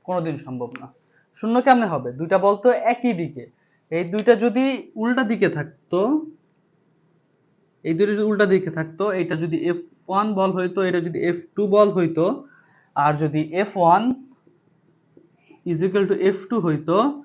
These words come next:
তাহলে আমাদের এফ নেট জিরো হইতো। কিন্তু এখানে তা তো না, দুইটা একই দিকে, দুইটা একই দিকে। দুইটা যদি একই দিকে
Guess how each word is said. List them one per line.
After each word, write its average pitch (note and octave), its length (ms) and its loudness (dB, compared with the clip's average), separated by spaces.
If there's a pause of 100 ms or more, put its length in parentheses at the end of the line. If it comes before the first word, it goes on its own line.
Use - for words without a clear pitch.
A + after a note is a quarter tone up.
(180)
তাহলে C#3+ 300 -4
আমাদের D3+ 300 0 (220)
এফ E3 120 -6 (160)
নেট B3+ 220 -2 (1300)
জিরো G#3 260 6
হইতো। A#2+ 220 -6 (680)
কিন্তু G3 200 -2 (140)
এখানে A3 220 0
তা G#3 140 6
তো B3 40 -2 (100)
না, A3+ 80 4 (520)
দুইটা F3+ 200 0 (180)
একই A3+ 300 2 (100)
দিকে, C#3 240 -12 (140)
দুইটা E3+ 220 -4 (100)
একই D#3 320 -4
দিকে। - 200 -18 (440)
দুইটা F3 240 -2
যদি F#3+ 140 -2 (140)
একই A3+ 280 -2
দিকে A#3 180 0